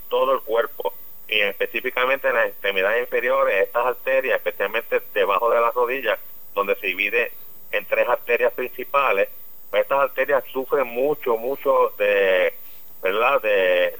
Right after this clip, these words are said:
de insuficiencia arterial. No llega la sangre adecuadamente, por tal razón no llega el oxígeno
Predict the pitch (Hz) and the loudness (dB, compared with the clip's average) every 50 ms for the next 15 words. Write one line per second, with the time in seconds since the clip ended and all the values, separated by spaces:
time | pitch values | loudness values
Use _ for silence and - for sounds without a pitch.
0 | - - 98 92 92 92 95 - - - - 117 - - 104 - - 113 113 117 | -4 -2 0 0 0 0 -2 -6 -10 -12 -12 -10 -8 -8 -8 -6 -4 -4 -4 -2
1 | - 147 - - - 135 127 131 151 175 170 - 110 113 - 117 120 135 143 151 | 0 0 0 2 2 0 0 0 0 -2 -2 0 -2 0 0 2 2 2 2 2
2 | 147 127 120 113 107 98 - - - 110 113 117 120 117 117 117 117 110 117 117 | 2 0 0 0 0 -2 -2 0 -2 -2 0 0 2 2 2 2 2 0 0 0
3 | 117 117 117 135 151 - 143 - 110 104 - - 104 101 117 107 - 120 113 110 | 0 0 0 -2 -4 -4 -2 -2 -2 -4 -2 -2 0 0 0 0 0 -2 -4 -2
4 | 107 104 107 110 117 117 117 117 107 - - 135 143 151 139 120 110 104 98 | -2 0 0 2 2 2 2 2 0 0 -2 -2 -2 0 0 0 0 -2 -2